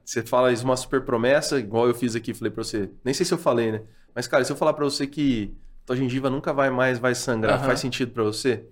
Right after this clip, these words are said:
Speaker 1: Daí, depois que você faz isso, uma super promessa, ela gera um, uma desconfiança. Fala, "Ah, cara, isso aí tá muito bom pra ser verdade."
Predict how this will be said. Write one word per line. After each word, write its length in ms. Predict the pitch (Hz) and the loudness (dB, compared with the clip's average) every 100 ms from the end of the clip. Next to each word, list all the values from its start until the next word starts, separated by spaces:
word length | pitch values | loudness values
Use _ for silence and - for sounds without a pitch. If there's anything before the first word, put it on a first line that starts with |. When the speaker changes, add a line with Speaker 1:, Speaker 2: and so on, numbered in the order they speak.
| - _ - - _ | -20 _ -20 -20 _
Speaker 1:
Daí, 120 | 113 | -2
depois 240 | 120 143 147 | 0 0 0
que 60 | |
você 80 | 175 | -2
faz 340 | - 147 110 127 | 2 2 2 0
isso, 260 | 175 - | -2 -2
uma 120 | 127 | -2
super 260 | 123 - 143 | -2 0 -2
promessa, 460 | 143 120 127 143 135 | 0 0 2 2 2
ela 160 | 123 | 2
gera 680 | 107 135 147 143 123 98 - - _ _ _ _ - | 4 4 6 6 4 0 -8 -20 _ _ _ _ -4
um, 160 | 131 135 | -2 0
uma 120 | 135 | -2
desconfiança. 440 | 127 156 143 139 - | -2 -2 0 0 2
Fala, 240 | 139 131 | 4 4
"Ah, 40 | |
cara, 180 | 113 113 | 4 0
isso 100 | 113 | 2
aí 80 | 135 | 2
tá 100 | 143 | 2
muito 220 | 147 156 | 2 0
bom 180 | 160 147 | 0 0
pra 120 | 147 | 0
ser 160 | 156 143 | 0 2
verdade." 600 | 180 175 120 104 90 | 2 4 2 2 -4